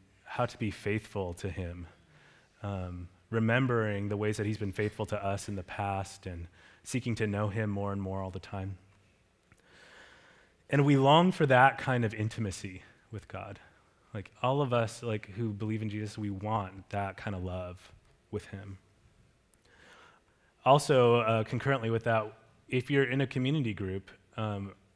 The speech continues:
we've been putting out material that is a series on practicing the way of Jesus, where we're looking at, um, spiritual practices, spiritual disciplines. And, um,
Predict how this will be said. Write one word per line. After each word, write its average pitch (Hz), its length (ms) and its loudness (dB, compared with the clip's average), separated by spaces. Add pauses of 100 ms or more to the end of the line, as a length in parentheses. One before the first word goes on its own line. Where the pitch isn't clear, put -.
(120)
we've 117 180 -4
been 113 140 -4
putting 156 240 -2
out 123 160 -2
material 113 520 -2
that 104 180 -2
is 104 300 -4
a 104 100 -8
series 127 520 0
on 107 200 -4
practicing 113 580 -2
the 104 80 -2
way 101 180 -2
of 95 120 -6
Jesus, 98 540 -10 (580)
where 135 140 -2
we're 131 120 0
looking 131 540 -2 (100)
at, 107 320 0
um, 101 180 -4
spiritual - 380 0
practices, 110 540 -2
spiritual 120 360 -4
disciplines. 95 760 -10 (1080)
And, 127 380 4 (220)
um, 107 400 0